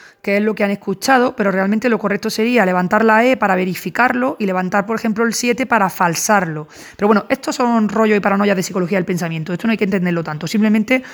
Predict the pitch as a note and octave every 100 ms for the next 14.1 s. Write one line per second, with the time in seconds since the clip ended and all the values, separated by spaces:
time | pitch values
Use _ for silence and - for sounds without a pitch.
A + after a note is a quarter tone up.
0 | - - - A3 G#3 G3+ G#3 A3 A#3 A3+
1 | A3+ A3 A3+ A3 C4 A#3 - F#3+ F#3 F#3+
2 | F#3+ F#3+ - B3 A3 C4 B3+ - - -
3 | G#3+ G#3 G#3 G3+ A#3 A3+ A3 A#3 G3+ A#3
4 | A#3+ A3+ F3 A#3 G#3 - A3 A#3+ A#3 C4
5 | C4 C#4 A#3+ G#3 G#3 G#3+ F3+ F3+ - E3+
6 | E3+ - G#3 A3 B3 B3 - A#3+ A#3+ A#3+
7 | A#3 A3+ - _ _ _ _ _ - -
8 | A3+ A3 G#3+ F#3 G3+ G3 G3 G3 B3+ D4
9 | D4+ G3 A3+ A#3+ A#3 A3 G#3 A3 B3 C4
10 | A3 F3 E3 E3+ F3 D3+ D3+ - - -
11 | - A3 G3+ F#3 G3 G3 - A3 A#3 B3+
12 | B3+ B3 B3+ C4 C4 A3 A#3 A#3 A3 A3
13 | A3+ G3+ G3 A#3 A3 G#3+ G3+ G#3 G#3+ A3+